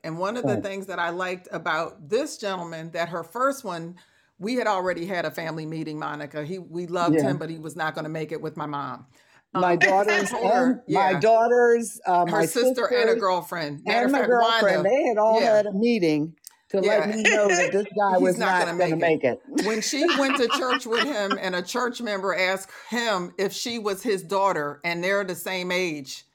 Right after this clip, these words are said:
Speaker 1: that's
Speaker 2: Yeah.
Speaker 1: not good, because my mother is
Speaker 2: Ooh,
Speaker 1: youthful.
Speaker 2: no.
Speaker 1: So, so you need to know you. You need to know you got energy. You have a youthful spirit. You have an adventurous,
Speaker 2: Yeah.
Speaker 1: you know,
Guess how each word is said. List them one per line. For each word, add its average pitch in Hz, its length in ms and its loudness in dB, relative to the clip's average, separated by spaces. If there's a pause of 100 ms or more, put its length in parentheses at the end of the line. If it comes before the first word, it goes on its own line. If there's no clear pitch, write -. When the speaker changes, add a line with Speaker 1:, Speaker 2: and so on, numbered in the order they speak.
(340)
Speaker 1:
that's 175 220 2
Speaker 2:
Yeah. 147 160 4
Speaker 1:
not 139 120 -2
good, 170 280 -2 (180)
because 196 280 2
my 403 120 6
mother 480 320 6
is 508 100 8
Speaker 2:
Ooh, 508 140 6 (140)
Speaker 1:
youthful. 180 220 0
Speaker 2:
no. 247 460 2
Speaker 1:
So, 202 400 0 (280)
so - 200 -2
you 233 280 -2
need 247 260 -4
to 233 120 0
know 220 420 0
you. 220 560 -4
You 202 140 -8
need 208 200 -6
to 202 100 -4
know 202 180 0
you 202 280 -4
got 202 320 0
energy. 170 380 -6
You 160 200 -6
have 180 160 -2
a 180 40 -4
youthful 185 440 -10
spirit. 185 560 -4
You 165 140 -6
have 170 200 -4
an 175 80 -8
adventurous, 160 840 -2
Speaker 2:
Yeah. 202 60 -6
Speaker 1:
you 202 80 -6
know, 151 320 -8